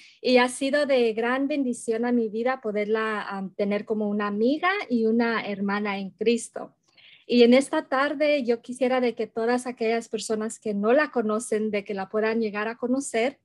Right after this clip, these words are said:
como esa mujer resiliente que ella es. Amén. So, en esta tarde le vamos a pedir que ella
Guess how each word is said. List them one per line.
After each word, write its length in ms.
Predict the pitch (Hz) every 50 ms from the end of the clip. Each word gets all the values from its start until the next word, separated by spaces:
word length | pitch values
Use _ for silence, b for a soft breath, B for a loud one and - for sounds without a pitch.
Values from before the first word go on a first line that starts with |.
| _ _
como 240 | _ - 220 214 214
esa 220 | 220 220 - 247 233
mujer 520 | 220 208 214 - - 226 233 233 254 254 -
resiliente 880 | 233 226 220 220 - - 233 208 208 208 214 233 247 247 - 208 202
que 200 | - - 196 196 196
ella 260 | 208 208 196 185 185
es. 400 | 196 214 202 180 - - - -
Amén. 540 | - 196 202 190 196 196 208 208 180 - - _ _ _ _ _ _ _ _ _ _ _ _ _ _ _
So, 200 | _ - 247 240
en 360 | 247 247 - 247 247 240 254
esta 440 | 262 277 - - 320 311 320 320 320
tarde 460 | - 254 262 277 285 311 320 330 320
le 160 | 311 277 247
vamos 300 | 214 233 240 254 262 -
a 100 | 285 262
pedir 320 | - 247 208 240 247 247
que 220 | 247 254 247 220 226
ella 400 | 226 240 240 247 240 247 240